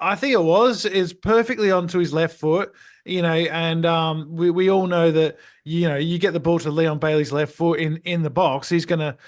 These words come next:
he's gonna finish a lot. So, um, yeah, I thought it was a fantastic build up. And then on the second goal as well, um, you know, it, he thought he was offside, but it just proves to him,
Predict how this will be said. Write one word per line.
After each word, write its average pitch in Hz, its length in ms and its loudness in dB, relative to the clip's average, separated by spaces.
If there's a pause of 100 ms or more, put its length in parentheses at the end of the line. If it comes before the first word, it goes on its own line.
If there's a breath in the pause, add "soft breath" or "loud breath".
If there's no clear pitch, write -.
(140 loud breath)
he's 175 160 -2
gonna 156 160 0
finish 185 360 -4
a 147 80 -2
lot. 143 340 2
So, 160 380 2 (320 loud breath)
um, 160 720 2
yeah, 180 300 2
I 160 60 0
thought 196 180 2
it 180 40 4
was 170 140 2
a - 40 -16
fantastic 165 580 -4
build 160 240 2
up. 160 280 0 (420 loud breath)
And 160 180 0
then 165 160 2
on 160 160 -2
the 151 80 -4
second 175 380 0
goal 165 220 4
as 135 120 -2
well, 165 460 2 (480 soft breath)
um, 147 520 0
you 170 160 -2
know, 151 80 2
it, 170 360 0
he 165 140 0
thought 175 240 2
he 160 80 4
was 151 160 0
offside, 165 600 0
but 151 320 0
it 175 100 -6
just 165 340 -4
proves 170 400 2
to 175 100 2
him, 151 280 0